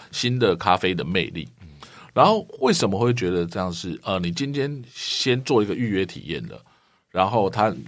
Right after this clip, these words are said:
Speaker 1: 就会，呃，我会建议他会点一个 course 的，它是一个 set。
Speaker 2: 嗯。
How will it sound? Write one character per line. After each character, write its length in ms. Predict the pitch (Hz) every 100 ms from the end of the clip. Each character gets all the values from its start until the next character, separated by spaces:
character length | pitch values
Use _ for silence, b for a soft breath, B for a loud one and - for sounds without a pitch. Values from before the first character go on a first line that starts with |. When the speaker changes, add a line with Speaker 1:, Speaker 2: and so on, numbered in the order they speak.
| 85
Speaker 1:
就 160 | 98
会， 340 | 104 98 90 78
呃， 580 | - 92 82 78 78 65
我 140 | 73 113
会 260 | 151 127 - _ _
建 180 | 180 127
议 140 | 135
他 140 | 123
会 160 | 117 123
点 200 | 120 73
一 80 | 82
个 80 | 85
course 400 | - 113 78 -
的， 160 | - 85 -
它 180 | 110
是 120 | 117 110
一 60 |
个 100 | 104
set。 240 | 87 - 71 - -
Speaker 2:
嗯。 220 | 92 85